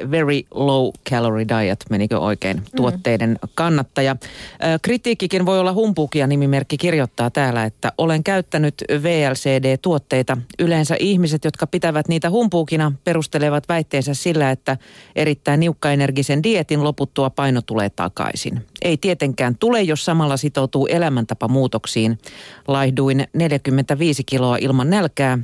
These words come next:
Speaker 1: Hälyttävän korkea kolesteroli hävisi samalla ja verenpaine normalisoitui.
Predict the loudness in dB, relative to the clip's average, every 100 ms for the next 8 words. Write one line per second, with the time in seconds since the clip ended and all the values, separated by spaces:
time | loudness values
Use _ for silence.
0 | -6 -20 -20 -4 0 0 -2 -2 0 -2
1 | -2 -2 -2 0 0 0 0 2 2 0
2 | 0 0 0 0 2 2 0 0 2 0
3 | 0 -2 0 0 0 0 -2 -2 -6 -8
4 | -8 -8